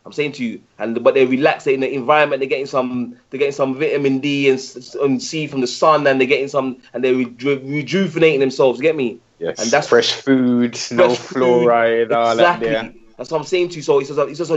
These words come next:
Speaker 1: it's just that, that refresh the body. I'm saying to you, and then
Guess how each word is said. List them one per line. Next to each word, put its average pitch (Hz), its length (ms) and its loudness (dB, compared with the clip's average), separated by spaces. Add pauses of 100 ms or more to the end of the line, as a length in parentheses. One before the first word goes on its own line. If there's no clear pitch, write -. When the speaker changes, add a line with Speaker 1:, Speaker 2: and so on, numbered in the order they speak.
Speaker 1:
it's 160 160 -16
just 160 180 0
that, 151 160 0
that 147 180 -2
refresh 175 460 -2
the 151 80 0
body. 147 300 4
I'm 135 80 -2
saying 170 220 -4
to 143 100 -8
you, 131 100 0
and - 20 0
then 123 240 -4